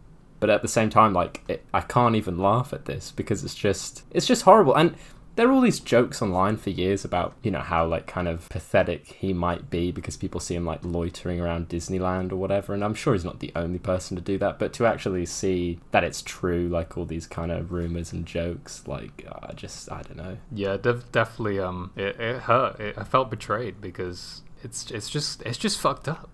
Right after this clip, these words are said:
Speaker 2: It's just really fucked up. And for this all to be so recent as well, this whole debacle was unveiled at the start of this month, and now it's kind of all, like, wrapped up and is like, there was kind of no question about it.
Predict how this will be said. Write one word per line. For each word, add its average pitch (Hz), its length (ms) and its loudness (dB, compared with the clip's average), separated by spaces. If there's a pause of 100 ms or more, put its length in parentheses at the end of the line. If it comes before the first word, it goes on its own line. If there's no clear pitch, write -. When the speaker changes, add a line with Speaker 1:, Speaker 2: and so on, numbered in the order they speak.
Speaker 2:
It's 131 140 2
just 190 220 0
really 143 160 4
fucked - 400 -2
up. 254 260 -6
And 135 320 4
for 156 120 4
this 160 180 4
all 151 120 8
to 156 100 0
be 147 100 6
so 147 180 6
recent 107 440 0
as 95 120 -4
well, 98 380 -2 (120)
this 117 160 0
whole 117 220 2 (140)
debacle 110 720 -2 (460)
was 107 140 0
unveiled 101 420 2
at 98 60 -6
the - 60 -12
start 98 220 2
of 98 60 -2
this 98 160 -8
month, 107 200 -4
and 110 120 -2
now 104 160 4
it's 110 100 -4
kind 110 220 -2
of 98 100 -8
all, 95 140 -2
like, 92 420 -6 (600)
wrapped 110 380 2
up 110 220 0
and 104 100 -2
is 98 140 -6
like, 98 320 -2
there 104 100 2
was 101 120 2
kind 113 120 -2
of 104 80 -2
no 98 100 0
question 107 380 -6
about 90 240 -4
it. 95 140 -6